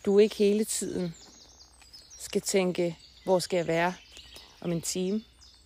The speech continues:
Hvad er det næste, jeg skal?" Men hvor du tvinger dig selv til at være rigtig meget i nuet. Og alt det her, det handler jo i bund og grund om at være i nuet. Det handler om,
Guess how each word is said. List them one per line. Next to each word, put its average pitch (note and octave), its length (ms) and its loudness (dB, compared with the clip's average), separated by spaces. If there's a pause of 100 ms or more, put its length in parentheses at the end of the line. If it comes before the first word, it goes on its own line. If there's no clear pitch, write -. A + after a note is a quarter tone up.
(380)
Hvad F#3 140 6
er F3+ 40 6
det E3+ 120 2
næste, G3 320 0
jeg F3 120 -2
skal?" - 340 -2
Men F#3 200 -2
hvor E3+ 320 0 (420)
du G3 60 -4
tvinger A3+ 360 0
dig F3 100 -8
selv B3+ 280 0 (200)
til G#3+ 260 2
at F3 140 -2
være E3+ 300 -2 (960)
rigtig B3 280 4
meget F#3+ 360 2
i G3+ 120 0
nuet. A3 360 2 (2500)
Og A3 180 6
alt B3+ 180 8
det A#3+ 100 8
her, B3 100 6
det A#3+ 100 6
handler A3+ 260 4
jo A#3 80 8
i F3 100 4
bund F#3+ 200 4
og F3 80 0
grund F#3 240 4
om F3+ 180 0
at D#3 120 0
være E3+ 320 4 (300)
i F3 60 -4
nuet. F3 380 0
Det F#3 80 2
handler G#3 340 8
om, G3 300 6